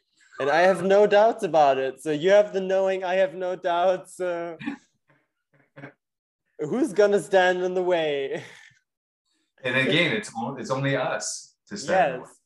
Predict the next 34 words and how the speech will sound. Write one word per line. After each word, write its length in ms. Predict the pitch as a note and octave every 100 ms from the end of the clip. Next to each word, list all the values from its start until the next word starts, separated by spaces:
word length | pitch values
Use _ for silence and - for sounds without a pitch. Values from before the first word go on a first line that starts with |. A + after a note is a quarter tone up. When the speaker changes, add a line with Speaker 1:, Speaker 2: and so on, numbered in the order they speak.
| _
Speaker 1:
yes, 560 | - C#3+ D#3+ B2+ - _ _ -
exactly. 640 | B2+ B2+ D3+ D3 B2 G#2 -
<laughs> 100 | F3+ - - _ _ _ _ - - _ - - _ _ _ _ - _ - B3+ A#3+ G#3 F3+ E3 _ -
Ah, 760 | D3+ D#3 C#3+ C3+ B2 A2+ A2 G#2 G2+ G2+
what 220 | B2+ D#3+ F3
a 100 | D#3+
wonderful 500 | D3+ D3+ C#3+ C3+ C3+
conversation, 840 | C#3 B2 B2 A#2 A2+ G#2 G#2 G#2+
Ryan. 340 | G2+ F#2+ - - _ _ _ _ _ _ _ _ _ -
Speaker 2:
You 120 | D3+
know 100 | D#3
what 160 | D#3+ D#3+
the 80 | D3
funny 260 | B2 B2+
thing 180 | C#3 C#3
is? 360 | D3+ D3+ - -
That 220 | A#2+ A2
the, 220 | A#2 A2+ - -
the, 380 | A2+ G#2+ G#2+ G#2+
the 380 | G#2 G2+ G2 F#2+ _ _
twenty 360 | - C3+ D3 D#3+
minutes 460 | C#3 A#2 A2+ G#2+
that 120 | A2+
I 140 | G#2 G2+
yapped 460 | G2+ G2 G2+ G2+
without 340 | G2+ G2+ G2 G2+
you 160 | G2
there, 340 | F#2 F#2 G#2 A#2
however 320 | G2 G#2 A2+ G#2+
long 200 | G#2 G2+
you 100 | F#2+
weren't 220 | G2 F#2
there 160 | F#2 F#2
for, 340 | G#2+ A2